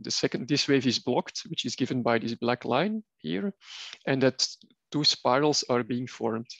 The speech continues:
But still, if you apply a phase detection algorithm, a phase singularity detection algorithm, it does not find yet the singularities here.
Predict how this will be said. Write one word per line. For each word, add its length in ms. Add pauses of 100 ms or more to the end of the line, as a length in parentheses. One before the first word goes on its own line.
(280)
But 100
still, 240
if 140
you 100
apply 300
a 120
phase 300
detection 500
algorithm, 680
a 20
phase 240
singularity 560
detection 480
algorithm, 540 (280)
it 120
does 180
not 160
find 380
yet 260
the 80
singularities 640
here. 340